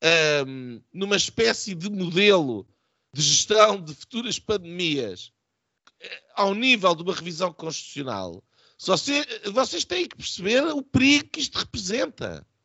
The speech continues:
para a democracia e para a liberdade. Porque é colocar, eh, é, é retirar a salvaguarda dos nossos direitos, liberdades e garantias, e a propósito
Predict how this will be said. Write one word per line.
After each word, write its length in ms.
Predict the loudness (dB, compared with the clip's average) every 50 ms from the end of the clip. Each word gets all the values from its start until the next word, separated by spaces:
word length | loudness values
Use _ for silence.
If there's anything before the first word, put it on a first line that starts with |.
| _ _ _ _ _ _ _ _ _ _ _
para 220 | 4 6 6 6
a 40 | 4
democracia 680 | 2 -2 -8 -12 -10 -10 -10 -10 -8 -6 -4 -2 0 0
e 40 | 0
para 200 | 2 2 2 2
a 20 |
liberdade. 800 | 2 0 -2 -2 0 2 4 4 4 2 0 -2 -6 -10 -12 -14 -16 _ _ _ _ _ _ _ _ _ _ _ _ _ _ _ _ _ _ _ _ _ _ _ _ _ _ _ _ _ _ _ _ _ _ _
Porque 280 | -8 -6 -4 -2 -2
é 60 | -4 -2
colocar, 540 | -2 -4 -4 0 2 2 4 6 4 4 4
eh, 580 | 2 -2 -2 -2 0 0 2 2 0 -2 -4 -8 _ _ _ _ _ _ -4
é, 260 | -4 -2 -2 -2 -2
é 40 | -2
retirar 580 | -2 -4 -8 -8 -4 0 2 4 6 4 4
a 80 | 2 0
salvaguarda 1040 | -2 0 0 0 0 0 -2 -4 2 4 4 6 6 4 2 -2 -6 -10 -10 -12 -14 _ _ _ _ _
dos 160 | -8 -6 -4
nossos 260 | -2 -2 -2 -4 -4 -6
direitos, 460 | -6 -4 0 0 0 0 -2 -6 -10
liberdades 500 | -10 -8 -6 -2 2 2 2 2 0 -4
e 60 | -8
garantias, 1000 | -8 -6 -6 -6 -8 -10 -10 -8 -6 -4 -4 -4 -4 -4 -6 -10 -14 -16 -18 _ _ _ _ _ _ _ _ _ _ _ _ _
e 180 | -2 2 4 4
a 60 | 4
propósito 640 | 2 -2 -10 -8 0 2 4 4 4 4 0 -4 -12